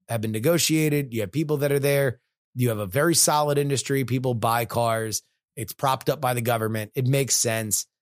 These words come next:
at least in the situation that we have now. Hollywood is a boom and bust industry that is driven by unions.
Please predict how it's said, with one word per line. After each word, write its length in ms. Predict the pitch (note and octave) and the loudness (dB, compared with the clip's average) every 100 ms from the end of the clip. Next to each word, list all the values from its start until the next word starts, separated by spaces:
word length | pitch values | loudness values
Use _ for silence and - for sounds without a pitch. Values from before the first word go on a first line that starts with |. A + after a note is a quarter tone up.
| - | -12
at 140 | A2 | -8
least 220 | A#2+ B2+ B2+ | -4 -2 -2
in 60 | |
the 60 | A#2+ | -2
situation 500 | B2+ G#2+ A2+ G#2 G#2+ | -2 -2 -2 -2 -4
that 100 | G2+ | -4
we 100 | G#2 | -2
have 200 | G#2+ G2+ | -2 -4
now. 360 | G2+ F#2+ F#2 _ _ _ | -6 -8 -10 _ _ _
Hollywood 560 | - C#3 C#3+ C#3+ C#3 C3 | -4 0 2 2 2 0
is 180 | B2+ G#2+ _ _ | 0 -4 _ _
a 100 | C3 A2+ - _ | -6 -6 -10 _
boom 200 | - D3+ | 0 2
and 120 | D3 B2 | 2 2
bust 300 | C3 B2 C3 | 2 2 0
industry 440 | B2 A#2+ B2 A#2+ | -2 -2 0 0
that 140 | A2+ | 0
is 120 | A2 G#2 | -4 -4
driven 300 | A2+ A2 G#2 | -4 -4 -4
by 120 | G2+ | -4
unions. 520 | G2+ G#2 F#2 E2+ - | -4 -8 -10 -14 -20